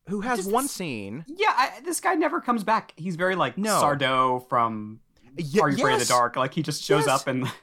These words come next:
Speaker 2: <laughs>
Speaker 1: It's exactly
Speaker 2: gives
Speaker 1: like that episode that, uh, the Tale of the Midnight Madness
Speaker 2: The
Speaker 1: or
Speaker 2: Midnight Madness,
Speaker 1: whatever?
Speaker 2: yeah, yeah.
Speaker 1: Yeah, where it's like, "I, I have all these old props and stuff, use them."
Speaker 2: Mm-hmm.
Speaker 1: And then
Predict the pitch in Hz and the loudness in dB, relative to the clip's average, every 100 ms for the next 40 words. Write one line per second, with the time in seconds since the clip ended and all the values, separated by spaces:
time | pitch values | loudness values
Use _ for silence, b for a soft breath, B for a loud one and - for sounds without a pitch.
0 | B B _ _ _ _ _ _ 220 233 | B B _ _ _ _ _ _ -2 0
1 | 240 - 262 285 320 285 269 233 220 _ | -4 -2 -2 -2 -4 -4 -4 -4 -4 _
2 | - 226 240 - 233 202 196 185 170 156 | -2 0 0 -4 -4 -4 -6 -4 -2 -2
3 | 143 135 135 - 185 202 190 160 143 147 | -2 -4 -8 -10 -8 -8 -8 -10 -10 -8
4 | 160 160 170 160 135 139 151 165 135 135 | -8 -10 -10 -10 -10 -8 -8 -4 -2 0
5 | 123 117 117 143 139 101 101 139 113 - | 0 -2 0 -2 -2 -4 -2 -2 -2 -8
6 | - 240 262 262 196 B B 185 - 180 | -8 -4 -2 -2 -4 B B -4 -4 -2
7 | 175 160 135 135 143 - 120 123 123 123 | -2 2 2 2 0 -4 -2 -2 -2 -2
8 | 143 139 160 190 185 190 208 220 - 262 | -2 -2 -2 -4 -6 -6 -6 -8 -8 -10
9 | 269 - 170 - 131 110 165 233 247 - | -10 -12 -10 -4 -2 -2 -4 -10 -8 -6
10 | 113 101 139 139 | -4 -4 -6 -6